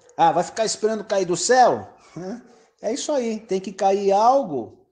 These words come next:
do céu. O céu é essa estrutura sem esse eu condicionado. Céu, sem eu. É isso aí. Estamos aqui à sua disposição, tá?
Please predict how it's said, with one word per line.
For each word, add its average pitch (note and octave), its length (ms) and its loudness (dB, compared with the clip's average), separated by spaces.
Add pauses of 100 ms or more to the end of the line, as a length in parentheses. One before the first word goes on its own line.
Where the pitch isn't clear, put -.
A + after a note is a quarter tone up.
(200)
do F#3+ 180 -8
céu. D3+ 520 2 (140)
O D#3+ 100 -10
céu B3 460 0
é B3 80 0
essa B3 180 -6
estrutura B3 520 -4
sem B3 280 -6
esse A#3+ 320 -2
eu A#3 300 6
condicionado. F#3 960 -6
Céu, E3+ 400 0
sem B3+ 320 0
eu. A#2+ 340 2 (1120)
É G3 120 -4
isso A3 220 -6
aí. A#2+ 280 0 (1400)
Estamos F3 300 -2
aqui F3 200 2
à E3 80 2
sua D#3+ 180 -4
disposição, D3 840 -4
tá? E3 520 -4